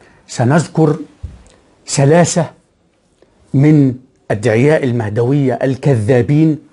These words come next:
في هذا العصر كنماذج. هم كثير، لكن هناخد ثلاث نماذج فقط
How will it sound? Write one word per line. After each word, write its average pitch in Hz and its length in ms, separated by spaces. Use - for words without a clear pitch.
في 113 180
هذا 127 280
العصر 120 480
كنماذج. 139 560
هم 185 180
كثير، 151 640
لكن 143 260
هناخد 143 360
ثلاث 170 340
نماذج 123 420
فقط - 480